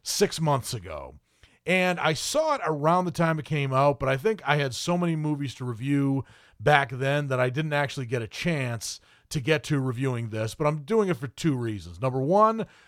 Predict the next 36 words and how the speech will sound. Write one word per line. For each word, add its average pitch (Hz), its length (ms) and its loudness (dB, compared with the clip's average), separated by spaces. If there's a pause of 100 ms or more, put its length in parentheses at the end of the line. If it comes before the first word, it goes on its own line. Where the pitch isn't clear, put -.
(100)
I 180 120 6
don't 214 120 4
like 185 160 4
to 170 80 0
leave 165 300 2
movies 147 320 2
behind. 151 640 0 (260)
And 147 120 -2
number 147 200 0
two, 165 540 4 (260)
this 185 220 0
movie 220 280 -2
was 165 120 6
actually 165 500 0
re-released 180 920 0
into 117 180 -6
theaters, 95 760 -8 (340)
and 185 480 2
I'm 214 160 4
probably 302 520 -2
actually 156 360 2
gonna 151 180 -2
see 185 300 2
it 135 80 4
again 120 400 2
in 127 100 -4
theaters, 123 460 -4
which 127 120 -8
might 233 280 0
give 226 120 0
away 151 340 4
how 131 200 4
I 123 80 2
felt 123 300 -4
about 80 300 -10
it. 71 120 -20